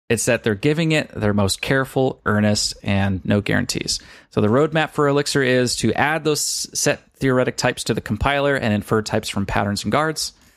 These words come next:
They're gonna introduce notation for typing structs. That'll be the first place we see it. And then they're gonna introduce notation for typing functions. And on every one of those steps, if they come up with huge problems, that's the moment that they can back out.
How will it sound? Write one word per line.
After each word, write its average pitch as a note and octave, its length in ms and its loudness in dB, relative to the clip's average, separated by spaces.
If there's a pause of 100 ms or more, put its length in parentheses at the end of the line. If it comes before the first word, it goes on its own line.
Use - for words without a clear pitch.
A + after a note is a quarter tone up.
(380)
They're A2+ 80 0
gonna G#2 160 2
introduce B2+ 560 0
notation G#2+ 480 0
for G#2 160 -2
typing G#2+ 400 -2
structs. - 840 -2
That'll G#2 180 0
be G#2+ 120 0
the G2+ 60 -2
first - 360 -2
place - 240 -2
we C3 80 0
see C3+ 180 0
it. C3+ 160 0 (720)
And G#2 180 0
then G#2+ 140 2
they're G#2 80 2
gonna G#2+ 180 0
introduce G2+ 420 -4
notation G2+ 480 -2
for G2+ 160 -4
typing G2 680 -2
functions. - 760 -2 (560)
And A#2+ 640 0 (100)
on A2+ 280 2
every F3+ 260 0
one D3+ 160 0
of B2+ 60 0
those A#2+ 160 2
steps, - 500 -2 (260)
if G#2+ 140 -2
they G2+ 120 -2
come A2 180 0
up G2+ 160 -2
with - 360 -4
huge - 280 -2
problems, G2 640 -4 (120)
that's - 280 -2
the - 80 -2
moment F#2+ 320 0
that - 100 -6
they - 80 -2
can - 180 -10
back - 280 -6
out. - 180 -4